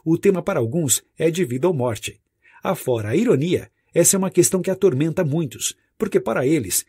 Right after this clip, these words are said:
se não existir vida após a morte, não há por que respeitar a moral, uma vez que morreu, acabou. Logo, tudo é permitido. Por outro lado, se existir vida após a morte, pensam eles, podemos ser julgados por Deus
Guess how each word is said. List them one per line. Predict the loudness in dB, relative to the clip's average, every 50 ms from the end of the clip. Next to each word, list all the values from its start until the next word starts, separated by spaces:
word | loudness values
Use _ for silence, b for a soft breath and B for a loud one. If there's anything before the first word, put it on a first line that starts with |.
| _ _ _
se | -4 -4 -2
não | 0 0 0
existir | 0 0 -2 -4 -2 -4 -4 -4
vida | -4 -4 -4 -4 -4
após | -4 -4 -4 -2 0 0
a | 0
morte, | 0 0 0 0 -2 -2 -6 -8 -8 b b b b b
não | 0 0 0
há | 0
por | 0 -2 0 2
que | 2 2
respeitar | 2 2 0 0 2 0 0 0 0 -2
a | 0
moral, | 0 0 0 0 0 0 -2 -6 _ _ -6
uma | -4 -4 -2
vez | -2 -2 -2
que | -2 -2
morreu, | -2 -4 -2 -2 -2 -4 -4 -6 _ -10
acabou. | -8 -6 -4 0 0 0 -2 -4 _ _ _ _ b b b b b b
Logo, | b 4 4 4 4 2 -2 -6 -8 _
tudo | -4 -2 0 2 2
é | 2
permitido. | 2 2 -2 -2 -2 -4 -4 -4 -4 -4 -8 -12 _ _ _ _ _ _ _ _ _ _ _ _ _ _ _
Por | 0 2 4
outro | 4 2 0 -2 -4 -2
lado, | 0 0 0 0 0 -2 -6 -14 _ _ _ _
se | -2 0 0
existir | 2 2 0 -2 -2 -2 -2
vida | -2 -4 -4 -4 -4
após | -2 0 0 2 2
a | 2 2
morte, | 2 2 0 -2 -2 -6 -8 -6
pensam | -4 -2 0 0 2 2 2
eles, | 0 -2 -2 -2 -2 -2 -2 _ _ _ _
podemos | 0 2 4 4 4 4 4
ser | 4 4 4
julgados | 4 2 0 0 0 -2 -2 -4 -6
por | -6 -6 -4 -2
Deus | 0 0 0 0 -2 -4